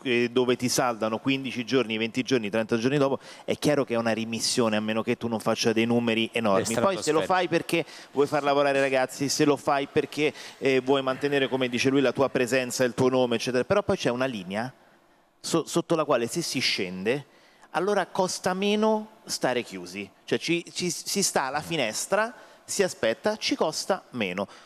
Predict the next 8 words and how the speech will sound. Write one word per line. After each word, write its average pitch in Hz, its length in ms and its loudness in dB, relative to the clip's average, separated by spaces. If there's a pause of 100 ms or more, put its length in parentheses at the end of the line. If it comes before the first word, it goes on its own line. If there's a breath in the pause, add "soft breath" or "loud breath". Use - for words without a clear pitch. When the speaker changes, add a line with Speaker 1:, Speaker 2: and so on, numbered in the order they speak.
(140 loud breath)
Speaker 1:
Io 277 360 6 (240)
personalmente 160 880 0
credo 127 360 2
che 123 120 -10
siamo 110 240 0
arrivati 110 400 0 (180)
a 110 120 -4
questo. - 440 -8